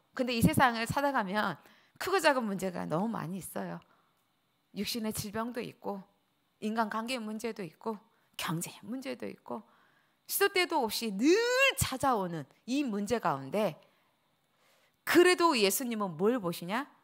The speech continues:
믿음을 보세요. 우리가 이렇게 혈우증 여인, 혈우증 여인이 오고 백부장의 그 내 병이 아니라 그 백부장은 정말 자기 하인, 사랑하는 하인이 죽어가는 질병을 통하여 있을 때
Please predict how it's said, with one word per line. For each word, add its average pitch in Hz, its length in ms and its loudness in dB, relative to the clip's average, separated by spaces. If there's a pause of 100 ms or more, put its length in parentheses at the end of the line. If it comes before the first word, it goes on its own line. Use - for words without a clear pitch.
(240)
믿음을 226 420 -2
보세요. 147 340 -10 (720)
우리가 214 220 6
이렇게 208 480 2
혈우증 311 460 0
여인, 170 400 2 (280)
혈우증 320 580 0
여인이 180 320 0 (240)
오고 226 560 -2
백부장의 226 840 -2 (320)
그 302 460 -2 (120)
내 330 440 8
병이 247 280 2
아니라 156 540 0 (680)
그 247 120 -4
백부장은 214 720 -2 (680)
정말 262 260 -8
자기 220 300 -4
하인, 233 460 0
사랑하는 339 500 2
하인이 220 580 -2 (140)
죽어가는 240 480 0
질병을 285 460 -2
통하여 220 260 -2
있을 165 220 -4
때 226 360 0